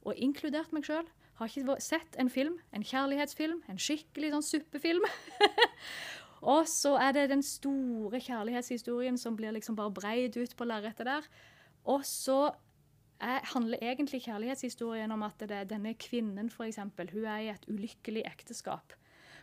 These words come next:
Og så treffer hun den store kjærligheten sin. Og da sitter jeg til slutt og heier på at hun skal gå fra mannen sin som hun er gift med i dag, for å være med han der andre, som jo egentlig er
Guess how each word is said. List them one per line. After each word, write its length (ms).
Og 80
så 160
treffer 460
hun 100
den 80
store 560
kjærligheten 540
sin. 180
Og 80
da 160
sitter 440
jeg 100
til 100
slutt 300
og 80
heier 380
på 120
at 120
hun 200
skal 200
gå 240
fra 160
mannen 280
sin 200
som 160
hun 80
er 140
gift 260
med 80
i 80
dag, 220
for 240
å 40
være 260
med 80
han 180
der 140
andre, 340
som 200
jo 100
egentlig 680
er 300